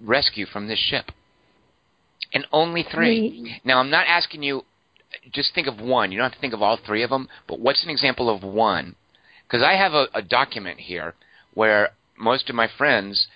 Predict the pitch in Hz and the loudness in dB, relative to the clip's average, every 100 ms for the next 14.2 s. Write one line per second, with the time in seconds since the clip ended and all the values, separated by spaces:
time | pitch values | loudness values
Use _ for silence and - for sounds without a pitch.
0 | _ _ - 104 110 104 104 101 147 180 | _ _ -2 0 2 0 0 0 0 -2
1 | 147 104 - 110 98 135 143 143 127 240 | -2 -4 -2 -2 -2 -4 -4 -8 -8 -8
2 | 139 50 50 - - - 107 170 131 107 | -8 -8 -8 -8 -10 -6 -4 -2 -2 0
3 | 123 113 - 92 76 _ _ _ _ _ | -2 -2 -2 -4 -4 _ _ _ _ _
4 | _ _ _ _ 92 117 - - 101 110 | _ _ _ _ -8 -8 -10 -4 -4 -4
5 | 107 107 117 117 120 92 - - - - | -8 -8 -8 -6 -6 -6 -6 -6 -6 -10
6 | - - 101 135 170 160 107 117 156 151 | -10 -2 2 4 4 4 4 2 2 2
7 | 127 117 104 120 107 - 92 113 - 110 | 2 0 -2 0 -2 -2 -2 0 0 -4
8 | 110 98 95 85 - 76 - 50 50 50 | -4 -4 -6 -8 -14 -18 -18 -18 -16 -18
9 | - - - - - - _ _ _ _ | -18 -18 -20 -20 -20 -20 _ _ _ _
10 | _ _ - - - 277 269 262 254 254 | _ _ -20 -14 0 4 6 6 6 6
11 | 269 277 277 269 262 277 247 - 254 262 | 6 6 6 6 6 6 4 2 4 2
12 | - 262 254 254 254 - 240 262 - 233 | 4 4 6 6 4 2 0 -2 -4 -2
13 | 254 254 285 320 233 190 190 - 202 202 | 0 2 2 2 4 4 4 6 6 4
14 | 190 - | 2 -6